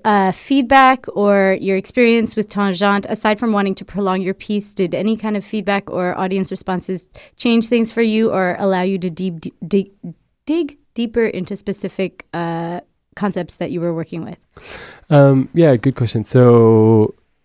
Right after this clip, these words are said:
Speaker 2: well, it's interesting. After the Tangente were, performances were in December, and yeah, mostly I got a lot of, like, great feedback. Like, people were really happy about it.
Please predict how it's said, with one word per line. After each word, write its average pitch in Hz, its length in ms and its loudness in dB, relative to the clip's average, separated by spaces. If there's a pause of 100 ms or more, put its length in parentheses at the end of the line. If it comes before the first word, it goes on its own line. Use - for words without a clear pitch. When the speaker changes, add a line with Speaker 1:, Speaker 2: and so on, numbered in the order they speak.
(140)
Speaker 2:
well, 131 240 8
it's 123 160 4
interesting. 120 460 2 (600)
After 117 480 2 (280)
the 107 200 4
Tangente 113 420 2
were, 110 80 2
performances 104 640 -2
were 101 100 2
in 95 120 0
December, 147 500 0 (340)
and 107 640 0
yeah, 165 140 6
mostly 139 340 6
I 127 80 4
got 117 200 4
a 107 60 4
lot 107 160 4
of, 101 120 0
like, 98 280 -2 (220)
great 107 200 0
feedback. 104 640 -2
Like, 95 280 -6
people 98 240 -6
were 95 180 0
really 92 220 0
happy 104 280 -4
about 104 280 2
it. - 280 -2